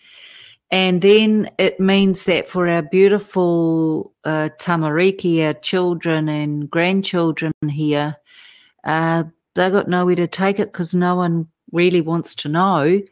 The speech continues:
Uh, so the cycle perpetuates. And I think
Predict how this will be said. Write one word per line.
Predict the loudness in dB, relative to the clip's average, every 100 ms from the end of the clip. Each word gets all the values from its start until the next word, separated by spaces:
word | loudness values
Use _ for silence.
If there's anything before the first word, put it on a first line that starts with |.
| -20 -20 -20 _
Uh, | -2 0 0
so | -2 -2 0
the | 0 -2
cycle | 0 0 0 -2 -4
perpetuates. | -4 -6 0 -2 -2 -6 -2 -2 -4 -6 -10 -4
And | -2
I | 0 -2
think | 0 0 -2